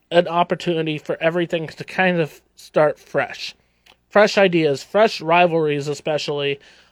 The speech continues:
I'm all for it. And, uh, ultimately, though, well, of course, I have some thoughts. And I,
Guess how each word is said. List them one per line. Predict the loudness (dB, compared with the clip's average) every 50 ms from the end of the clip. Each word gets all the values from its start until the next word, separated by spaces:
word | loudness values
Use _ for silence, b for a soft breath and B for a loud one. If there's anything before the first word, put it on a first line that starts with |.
| b b
I'm | -10 -10 -8 0
all | 4 6 6 6
for | 6 4 2 2 2 2
it. | 0 -2 -4 _ _ _ _ _ _ _ _ _ _ _ _ -4
And, | 0 2 4 4 4 4 2 2 2
uh, | 2 4 2 2 0 -2 _ 4
ultimately, | 4 4 4 2 -2 -2 -2 0 0 0 0 2
though, | 4 4 4 6 6 6 4 2 -2 B B B B B B B _ _ _ _ _ _ _ _ _ _ _ _ _ _ _ _ _ _ _ _ _ _ _ _ _ _ _ _ -6
well, | 0 2 2
of | 0 2
course, | 2 4 4 4 4
I | 4 2
have | 4 4 2 2
some | 0 -4 -4
thoughts. | 2 2 2 2 2 -2 _ -20 -14 -8
And | -6 -4 -2
I, | -2